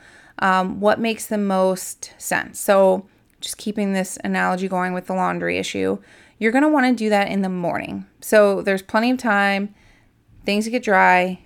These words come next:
you're not rushed, like, get that done in the morning. Don't wait till the last minute after lunch and you're, like,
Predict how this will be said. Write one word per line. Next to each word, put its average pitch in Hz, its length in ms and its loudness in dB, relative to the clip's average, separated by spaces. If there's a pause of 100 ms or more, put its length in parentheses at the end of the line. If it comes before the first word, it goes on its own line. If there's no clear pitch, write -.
(120)
you're 190 160 -4
not 185 260 4
rushed, 175 500 2 (100)
like, 180 200 -2
get 196 160 -2
that 202 180 2
done 180 360 -2
in 185 160 -4
the 180 60 -4
morning. - 380 -8
Don't 190 320 0
wait 185 200 -2
till 185 180 -8
the - 60 -4
last - 360 0
minute - 400 -4 (420)
after - 320 2
lunch 180 540 -2
and 185 260 -4
you're, 180 180 -4
like, - 420 -6